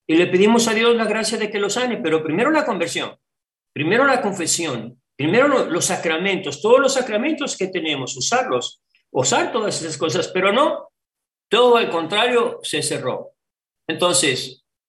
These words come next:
ya lo sabemos a nivel científico, no existen vacunas contra virus mutantes.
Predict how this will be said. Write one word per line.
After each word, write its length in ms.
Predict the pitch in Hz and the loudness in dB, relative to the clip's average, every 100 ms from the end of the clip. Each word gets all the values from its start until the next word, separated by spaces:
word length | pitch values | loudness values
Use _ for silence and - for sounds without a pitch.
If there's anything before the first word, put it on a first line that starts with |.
| _ _ - | _ _ 0
ya 100 | 175 | 2
lo 100 | 180 | 2
sabemos 500 | 156 156 165 156 151 | 2 2 0 0 -2
a 60 | |
nivel 260 | 135 135 139 | -2 -2 -2
científico, 720 | 143 127 127 127 117 113 - | -4 -6 -8 -8 -6 -6 -8
no 280 | 123 127 143 | -2 2 2
existen 560 | 147 - 139 - 135 135 | 2 0 0 -2 -2 0
vacunas 540 | 127 127 123 120 117 | -2 -2 -4 -4 -6
contra 340 | - 120 120 113 | -4 -6 -2 -2
virus 320 | 120 120 120 | -2 -4 -6
mutantes. 760 | 113 - 107 104 - - - | -8 -6 -8 -8 -18 -20 -20